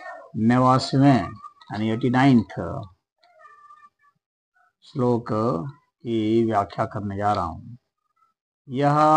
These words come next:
ध्यान विधि छियासठवीं है, सिक्सटी सिक्स्थ है।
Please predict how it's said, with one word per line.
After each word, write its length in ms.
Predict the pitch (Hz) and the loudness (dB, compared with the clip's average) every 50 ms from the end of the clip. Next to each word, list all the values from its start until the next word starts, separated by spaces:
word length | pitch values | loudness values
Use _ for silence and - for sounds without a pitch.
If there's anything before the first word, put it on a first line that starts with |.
| 156 156 165 - - - _ _ _ _ _ _ _ _ _ _ _ _ _ _ _ _ _ _ _ - | 4 4 2 0 -6 -16 _ _ _ _ _ _ _ _ _ _ _ _ _ _ _ _ _ _ _ -18
ध्यान 360 | 117 107 - 120 135 139 143 | -16 -12 -6 -2 0 2 4
विधि 340 | 135 131 131 117 131 135 135 131 | 4 2 2 2 2 2 2 2
छियासठवीं 760 | 135 - - 135 120 113 107 - - 107 - - - 120 110 | 0 -4 -2 0 2 0 0 -2 -6 -10 -8 -4 -2 -2 -2
है, 240 | 98 95 87 90 110 110 - - | -2 -4 -8 -10 -12 -14 -16 -20
सिक्सटी 360 | - - - 113 - - - | -18 -12 -12 -12 -12 -10 -12
सिक्स्थ 460 | 107 - - 131 - - - - - 113 | -8 -4 -4 -4 -4 -4 -8 -12 -10 -8
है। 120 | 98 98 | -8 -8